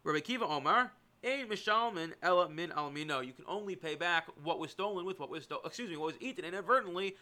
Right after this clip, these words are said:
from what was eaten. So you ate grapes, you gotta pay back with grapes. You ate figs, pay back with figs. You ate pomegranates, you pay back with pomegranates. You ate bananas, you guessed it, pay back with bananas. Lefichach, therefore, Achal Kishuin Shel Erev Shvius.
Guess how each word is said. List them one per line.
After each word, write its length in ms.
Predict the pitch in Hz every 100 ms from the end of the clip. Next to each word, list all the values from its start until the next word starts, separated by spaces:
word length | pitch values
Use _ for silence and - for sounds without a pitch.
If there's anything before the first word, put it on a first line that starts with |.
| -
from 120 | 196
what 60 | 196
was 140 | 196
eaten. 220 | 262 208 120
So 100 | 135
you 60 | -
ate 180 | 180 185
grapes, 340 | 156 220 -
you 60 | -
gotta 120 | 135
pay 120 | 143
back 140 | 143 160
with 120 | 151
grapes. 360 | 202 180 -
You 80 | -
ate 160 | 147 -
figs, 260 | 208 226
pay 180 | - 131
back 220 | 131 135
with 140 | 156 156
figs. 300 | 233 175 - - -
You 180 | 202 202
ate 180 | 233 -
pomegranates, 540 | 208 302 277 202 220
you 60 | 196
pay 160 | 190 214
back 160 | 247
with 120 | 247
pomegranates. 560 | 233 311 320 240 190 139
You 80 | 190
ate 120 | 226
bananas, 560 | 202 190 208 277 269 147
you 160 | 170
guessed 380 | 196 277 277 -
it, 160 | 220 214
pay 140 | 196
back 280 | 196 196 185
with 200 | 180 175 - _ -
bananas. 640 | 180 175 190 135 - - _ - -
Lefichach, 640 | 208 214 277 269 160 135 139
therefore, 320 | 147 147 175 -
Achal 340 | - 240 214 185
Kishuin 340 | 151 220 226
Shel 120 | 156
Erev 180 | 175 175
Shvius. 540 | 139 - 127 165 190